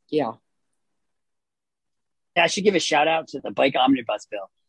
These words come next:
Speaker 2: It does four totally different but related things. And each one of those on its own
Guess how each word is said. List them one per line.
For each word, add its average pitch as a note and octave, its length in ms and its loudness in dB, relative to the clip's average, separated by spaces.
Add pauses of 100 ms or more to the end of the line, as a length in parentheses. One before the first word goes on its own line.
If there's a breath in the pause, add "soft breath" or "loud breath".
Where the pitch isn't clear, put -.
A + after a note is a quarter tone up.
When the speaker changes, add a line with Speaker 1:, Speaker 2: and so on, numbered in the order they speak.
Speaker 2:
It D#3 180 2
does C#3+ 280 4 (120)
four D3 560 2
totally C3+ 640 -6
different C3 320 -2
but A#2 200 2
related A#2+ 500 0
things. A2 480 -4
And B2 360 -8
each - 380 -2
one C#3 160 4
of C#3+ 80 4
those A#2 320 0 (420 loud breath)
on B2 160 4
its A2+ 140 -4
own A#2+ 480 0